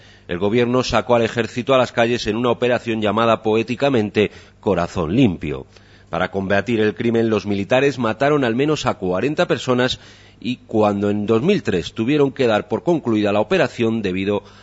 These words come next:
a las críticas internacionales, el gobierno se sacó de la manga una amnistía que amparaba a asesinos y torturadores. La brutalidad de los militares, la corrupción de la policía, la falta de iniciativa de un gobierno formalmente democrático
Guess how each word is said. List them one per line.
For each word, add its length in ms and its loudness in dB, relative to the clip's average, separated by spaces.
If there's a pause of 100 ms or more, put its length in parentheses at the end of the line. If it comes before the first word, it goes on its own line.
a 120 0
las 180 -2
críticas 540 -4
internacionales, 760 0 (300)
el 120 0
gobierno 400 2
se 120 -4
sacó 280 -2
de 60 4
la 100 4
manga 260 2
una 160 2
amnistía 600 2
que 120 2
amparaba 560 2
a 180 0
asesinos 580 -2
y 60 -4
torturadores. 880 0 (480)
La 100 2
brutalidad 560 2
de 80 4
los 160 0
militares, 680 2
la 200 0
corrupción 640 2
de 80 2
la 120 2
policía, 520 4 (360)
la 160 2
falta 400 4
de 80 4
iniciativa 640 2
de 60 0
un 120 -2
gobierno 400 0
formalmente 760 2
democrático 720 2